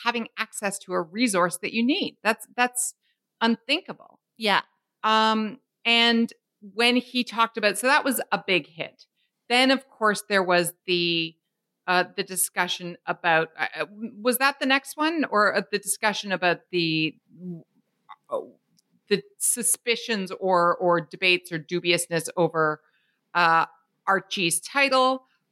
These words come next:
Speaker 1: Archie's, uh, image release, and behind all of that, the evil speculation over what will Archie look
Speaker 2: Yeah, I
Speaker 1: like.
Speaker 2: think that was all mixed in there.
Speaker 1: Yeah.
Speaker 2: About how
Speaker 1: Um,
Speaker 2: protected he would be,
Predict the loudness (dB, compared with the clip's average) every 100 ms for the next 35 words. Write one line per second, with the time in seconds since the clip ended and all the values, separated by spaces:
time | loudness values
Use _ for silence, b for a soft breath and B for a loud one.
0 | -2 0 2 0 0 0 2 0 -2 0
1 | 2 4 4 2 -2 0 2 2 -2 -6
2 | 0 0 0 -2 -2 0 2 0 -4 -6
3 | -2 0 0 2 0 0 -4 0 2 2
4 | 0 -10 _ 0 2 4 0 -2 -2 0
5 | -2 -4 -6 -6 -6 -4 -4 -4 -4 -4
6 | -4 -6 -2 -2 0 -2 -2 0 -2 -4
7 | -12 -2 2 2 0 -2 0 2 2 0
8 | 2 2 2 -4 -10 -14 -12 -6 -2 -2
9 | -4 _ _ _ _ _ _ _ -6 -4
10 | -4 _ _ _ -10 -2 0 0 0 2
11 | 4 2 0 -2 -4 -6 -6 -6 -8 -4
12 | -6 -4 -2 -2 -2 -6